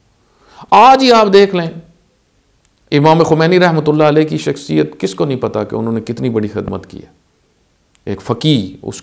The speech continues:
उस, उसको, उसको मानने के लिए एक बड़ी तादाद तैयार नहीं है। अहले इल्म, अहले सुन्नत व-, में एक बड़ी तादाद है जो बुग़्ज़ रखते हैं। अहले सुन्नत में भी कुछ हैं जो इमाम खुमैनी के ख़िलाफ़ हमेशा बोलते रहेंगे,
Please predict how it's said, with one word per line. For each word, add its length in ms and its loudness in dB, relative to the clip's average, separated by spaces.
उस, 220 -10
उसको, 260 -2
उसको 320 0
मानने 320 0
के 100 -4
लिए 140 -2
एक 100 -6
बड़ी 140 -4
तादाद 320 -2
तैयार 340 -4
नहीं 260 -8
है। 320 -18
अहले 200 0
इल्म, 180 0
अहले 180 -2
सुन्नत 420 0
व-, 340 0
में 120 -2
एक 240 -2
बड़ी 140 0
तादाद 360 2
है 60 -2
जो 100 -2
बुग़्ज़ 320 4
रखते 320 -2
हैं। 220 -12
अहले 160 -4
सुन्नत 260 -2
में 120 2
भी 100 -2
कुछ 240 0
हैं 140 -2
जो 100 -2
इमाम 220 -2
खुमैनी 340 -2
के 60 -6
ख़िलाफ़ 220 -2
हमेशा 340 -4
बोलते 340 -4
रहेंगे, 260 -12